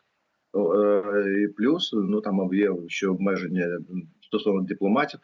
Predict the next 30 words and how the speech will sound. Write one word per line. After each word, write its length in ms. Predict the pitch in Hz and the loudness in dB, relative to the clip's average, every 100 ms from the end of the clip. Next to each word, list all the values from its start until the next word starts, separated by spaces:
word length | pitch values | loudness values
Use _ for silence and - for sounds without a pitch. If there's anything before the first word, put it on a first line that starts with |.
| - - | -20 -8
Тобто 240 | - 143 156 | -2 0 0
це 140 | 160 | 0
якраз 320 | 160 175 170 | 0 0 0
достатньо 420 | 131 - 156 151 139 | -4 -2 -2 2 2
розгорнутий 680 | 135 123 104 95 92 101 | 2 2 2 0 -2 -2
і, 200 | 98 107 | 2 2
е, 440 | 104 - 98 101 104 101 98 | 2 0 0 2 0 -2 -4
масштабний 540 | 104 - 113 90 95 92 | -2 -2 -2 -2 -4 -4
пакет 280 | 104 120 117 | -4 -4 -2
санкцій. 460 | 185 180 160 98 95 - - _ | -2 -2 -2 -6 -8 -14 -20 _
От, 220 | - 110 123 | 0 0 0
і 40 | |
в 40 | |
цьому 300 | 120 170 170 | 0 0 0
контексті, 580 | - 139 139 151 - 139 | 0 0 0 -2 0 2
е, 580 | 131 78 98 107 107 104 104 _ _ _ | 2 2 2 4 4 2 -2 _ _ _
ну, 360 | 127 160 - - - | -2 0 0 -4 -4
е, 240 | 117 117 | -2 0
знаєте, 360 | 104 135 - 98 | 0 -2 0 -2
саме 260 | 98 104 | -2 -2
заяви, 480 | 101 123 139 120 110 - | 0 2 2 2 0 0
е, 60 | 104 | 0
е, 240 | 104 101 92 101 101 98 98 92 87 87 - - _ _ - | 2 2 0 -2 -2 -4 -4 -6 -8 -10 -14 -20 _ _ -6
Пекіну, 460 | 120 165 156 110 | -4 0 0 2
вони 200 | 101 117 | 0 0
виглядають 580 | 120 110 110 104 117 107 | -2 -2 0 0 0 0
скоріше 480 | - 104 107 - 95 | -2 -2 -2 -2 0
як 220 | 101 - | 0 0
така 340 | 98 92 98 95 | -4 -4 -2 -2
своєрідна, 640 | 95 98 101 98 92 | -2 0 0 0 -2